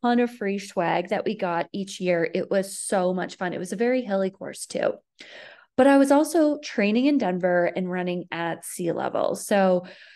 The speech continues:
at this point in my journey, I was running a few days a week. I was participating in Orange Theory, which I really loved.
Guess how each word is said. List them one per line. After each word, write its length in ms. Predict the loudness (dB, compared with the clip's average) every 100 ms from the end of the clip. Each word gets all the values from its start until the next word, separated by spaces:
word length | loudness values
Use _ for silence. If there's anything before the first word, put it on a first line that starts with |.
| -8 0
at 260 | 0 2
this 160 | 0 -2
point 280 | -4 -2 0
in 60 |
my 120 | -2
journey, 320 | -2 -2 -2 -2
I 40 |
was 120 | -2
running 220 | -2 -2
a 40 | -4
few 200 | -6 -4
days 200 | -2 -2
a 60 |
week. 320 | 0 0 -2 -14 _ _ -20 _
I 380 | -2 0 0 0
was 400 | -2 -2 -4 -6
participating 600 | -12 -12 -6 -2 0 -2
in 100 | -2
Orange 380 | -2 0 -4 -6
Theory, 400 | -4 -2 0 0
which 160 | -2 -4
I 120 | -8 -8
really 360 | -4 -2 0 0
loved. 500 | 0 2 0 -4